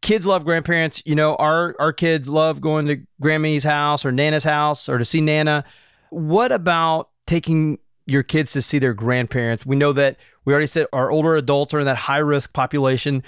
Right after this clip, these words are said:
Do you think it's wise at this point in time to go see grandma and grandpa, or should you limit it to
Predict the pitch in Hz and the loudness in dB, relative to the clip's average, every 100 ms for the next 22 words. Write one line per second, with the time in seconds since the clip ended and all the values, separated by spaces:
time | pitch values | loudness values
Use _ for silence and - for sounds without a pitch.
0 | - - _ _ 151 113 151 185 208 - | -14 -20 _ _ -8 0 2 2 0 0
1 | 208 196 185 151 156 160 165 151 139 156 | -2 -2 -6 -2 0 2 0 -2 -4 -6
2 | - 160 143 151 151 143 131 131 - 160 | -2 -2 0 0 0 0 0 0 0 0
3 | 190 202 - 170 185 190 185 180 190 185 | 0 0 -2 0 2 2 0 2 0 2
4 | 180 180 170 135 - 139 131 139 151 156 | 2 4 2 0 -2 -2 0 2 2 0
5 | 143 - 135 131 | -2 -2 0 0